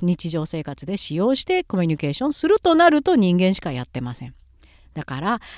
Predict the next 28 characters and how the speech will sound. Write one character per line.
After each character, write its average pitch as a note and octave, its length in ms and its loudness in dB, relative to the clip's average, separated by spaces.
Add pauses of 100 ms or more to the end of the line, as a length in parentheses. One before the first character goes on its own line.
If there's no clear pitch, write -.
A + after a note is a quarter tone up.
ラ A3 260 4
ン D#4 120 6
グ A3+ 100 6
エ - 20 4
ッ G3 40 0
ジ G3 120 0
の A#3+ 140 0
定 E3 240 0
義 F3 100 -2
の D#3+ 140 0
仕 - 80 -8
方 D#3 240 -8
に D3 100 -4
よ C#3+ 100 -4
っ - 40 -12
て - 300 -6 (300)
答 E3 280 -2
え B2+ 60 -4
は B2 140 -10
随 A3+ 200 4
分 D3 160 -2
変 B2+ 160 -12
わ C3+ 100 -6
っ - 40 -10
て - 140 -10
き - 120 -14
ま - 120 -16
す。 - 160 -20